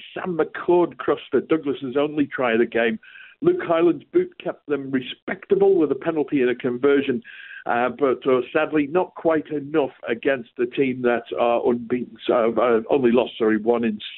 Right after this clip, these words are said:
seven so far this season. And, uh, Douglas's, uh, historic record against them, I think now is, uh, uh, two wins from nine meetings. So, uh, they're not, uh, not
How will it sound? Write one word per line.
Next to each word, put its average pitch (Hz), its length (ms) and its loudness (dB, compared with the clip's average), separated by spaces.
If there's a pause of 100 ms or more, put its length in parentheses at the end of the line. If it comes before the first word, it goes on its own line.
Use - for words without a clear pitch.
(120)
seven 123 480 0
so 113 160 0 (140)
far 110 240 0
this 104 160 -6 (120)
season. 120 420 2 (400)
And, 113 380 -2
uh, 113 120 4
Douglas's, 117 560 -2 (420)
uh, - 420 -14
historic 127 560 -2
record 113 380 2
against 113 340 -4
them, 104 120 -4
I 101 60 -4
think 113 240 -4
now 107 220 4
is, 104 140 2 (120)
uh, 107 200 2 (520)
uh, 110 200 2 (200)
two 147 120 4
wins 120 380 0
from 107 340 -4
nine 110 360 0
meetings. 113 440 -2 (100)
So, 107 240 4
uh, 104 140 2 (300)
they're 131 120 2
not, 143 560 -2 (260)
uh, 117 240 -2 (280)
not 165 240 -2